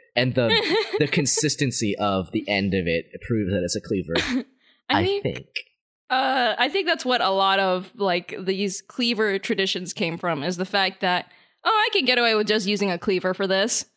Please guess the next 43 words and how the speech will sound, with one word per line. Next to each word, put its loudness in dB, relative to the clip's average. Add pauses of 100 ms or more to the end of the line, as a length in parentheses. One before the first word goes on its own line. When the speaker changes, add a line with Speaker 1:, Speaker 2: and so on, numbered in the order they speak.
(280)
Speaker 2:
And 0
that's 0
why 2
it 0
ends 0
up -2
being 0
such -2
a 0
mainstay. -2 (420)
Uh, 0
and 0
then 2
that's 0
why 2
the -4
only 0
other 0
knife -2
that -2
my 0
mom 0
and -4
I 0
own 0
is -2
a -2
fruit -4
knife, -2
because -4 (100)
peeling 0
stuff -2
with, -2 (280)
you -6
know, -6 (260)
a -2
cleaver 0
is -2
a -4
little -2
less -2
<laughs> -12
practical. -8